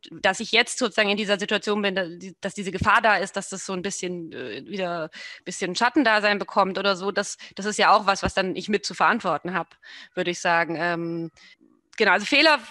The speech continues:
fällt mir tatsächlich schwerer. Was ich definitiv sagen kann, dass ich dieses Scheitern an diesem Expert-Debriefing, das ist was, was mir echt so ein bisschen mich nervt.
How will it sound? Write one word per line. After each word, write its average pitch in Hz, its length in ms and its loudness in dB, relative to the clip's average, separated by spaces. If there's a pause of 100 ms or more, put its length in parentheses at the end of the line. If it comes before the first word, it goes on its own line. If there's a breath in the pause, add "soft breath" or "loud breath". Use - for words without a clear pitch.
(140)
fällt 262 420 2
mir 247 200 4 (120)
tatsächlich 233 600 -2
schwerer. 262 460 2
Was 233 140 2
ich 220 160 -4
definitiv 226 320 0
sagen 220 220 2
kann, 220 120 0
dass 208 120 -6
ich - 240 -10
dieses 190 320 -6
Scheitern 247 400 4
an 208 100 2
diesem 196 220 -6
Expert-Debriefing, 196 960 -2 (280 loud breath)
das 190 100 -8
ist 202 160 -8
was, 196 180 0
was 190 160 -4
mir 190 220 0
echt 190 220 -2
so 214 80 -4
ein 196 100 -4
bisschen 196 400 -4
mich 196 180 -4
nervt. 185 600 -2